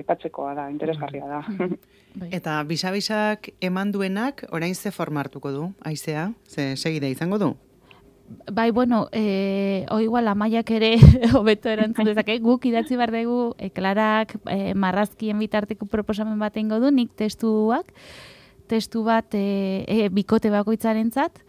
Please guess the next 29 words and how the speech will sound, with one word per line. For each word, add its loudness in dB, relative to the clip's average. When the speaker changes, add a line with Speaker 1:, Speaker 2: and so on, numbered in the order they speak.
Speaker 2:
eta 0
gero 2
horrek 0
kuaderno 6
formatoa 0
hartzen 0
du, 0
baina 4
hori 2
igual 2
Amaiak 2
azaldu 0
dezake, 0
ze 2
beste 2
batzuk 2
badauzkate 0
ja 2
eginak -2
Speaker 3:
Bai, -4
Speaker 2:
aurreko -2
Speaker 3:
kontatu, -2
Speaker 2:
urteetatik. 0
Speaker 3:
Amaia. -2
Speaker 1:
Hmm. 0
Bai, 6
hori 0
da, 2
eh, -4